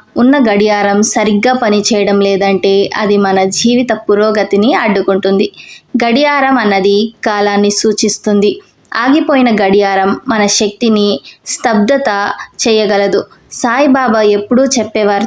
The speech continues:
తల్లి, "కాలం విలువ తెలుసుకోండి, అది మన బుద్ధిని మార్చగలదు." కాబట్టి ఇంట్లోని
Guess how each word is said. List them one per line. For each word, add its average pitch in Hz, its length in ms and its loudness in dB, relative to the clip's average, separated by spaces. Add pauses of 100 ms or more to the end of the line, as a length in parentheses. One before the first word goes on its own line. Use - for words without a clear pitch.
తల్లి, 208 340 0 (320)
"కాలం 226 380 0
విలువ 208 420 2 (100)
తెలుసుకోండి, 196 720 0 (320)
అది 214 500 0 (220)
మన 214 240 0
బుద్ధిని 208 580 2
మార్చగలదు." 202 920 0 (360)
కాబట్టి 240 760 0
ఇంట్లోని 285 460 2